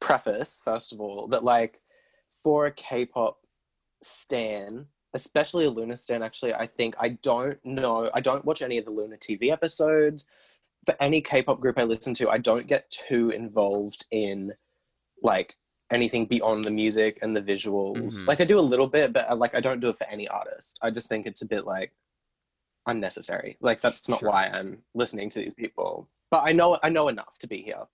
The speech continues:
Speaker 2: Well, no, and I think that's actually kind of the best middle ground to have here, because if I brought on, like,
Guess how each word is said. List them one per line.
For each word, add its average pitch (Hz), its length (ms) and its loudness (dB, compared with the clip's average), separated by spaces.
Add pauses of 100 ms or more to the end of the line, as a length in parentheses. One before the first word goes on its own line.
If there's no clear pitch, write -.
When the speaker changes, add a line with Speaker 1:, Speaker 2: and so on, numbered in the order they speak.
(380)
Speaker 2:
Well, 208 120 -4
no, 226 160 -2
and 180 140 -2
I 170 120 0
think 190 180 -10
that's 147 200 -2
actually 127 320 -8
kind 113 220 -8
of 98 200 -18
the 92 420 -4
best 101 460 -6
middle 104 320 -4
ground 95 460 -6
to 107 80 -12
have 101 320 -4
here, 113 300 -6
because 113 360 -10
if 104 180 -10
I 98 280 -4
brought 107 500 -4
on, 95 360 -4
like, 92 240 -8